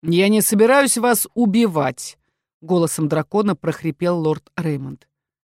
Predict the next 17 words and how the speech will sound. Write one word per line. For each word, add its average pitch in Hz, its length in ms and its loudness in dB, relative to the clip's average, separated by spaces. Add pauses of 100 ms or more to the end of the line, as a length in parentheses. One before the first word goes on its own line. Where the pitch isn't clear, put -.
«Вы 220 240 2
придумали 226 680 0
для 233 220 2
меня 214 260 -2
наказание?» 208 800 -4 (480)
осторожно 190 520 0
спросила 190 460 -2
я 196 220 0
и - 200 -12
быстро 190 480 -8 (380)
затараторила. 170 760 -4 (220)
«Всё, - 180 -2
что 330 220 0
угодно, 247 280 2
я 254 160 2
вынесу 294 320 2
любое, 247 380 2